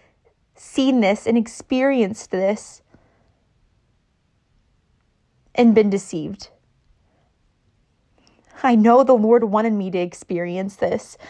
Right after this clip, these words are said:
so that, so that I could <laughs> find and comprehend this passion I have to share and defend the gospel. I ended up leaving as that experience was horrible, and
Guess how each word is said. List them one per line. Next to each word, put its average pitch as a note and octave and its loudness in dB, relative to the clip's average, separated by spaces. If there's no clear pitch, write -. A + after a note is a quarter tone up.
so D#4+ 2
that, A3+ 2
so - -2
that B3 2
I A3 4
could A#3 -4
<laughs> - -20
find D#4+ 0
and C4 -4
comprehend A#3 -2
this A3+ -4
passion C4 -2
I B3+ 0
have A3 0
to C4+ -10
share A#3 0
and A#3+ -2
defend G#3+ -2
the A3 -4
gospel. A#3+ -2
I A3+ 0
ended C#4+ 2
up B3 4
leaving G3+ -6
as G3+ 2
that A3 4
experience C4 -4
was A#3 0
horrible, A3 0
and G3 -2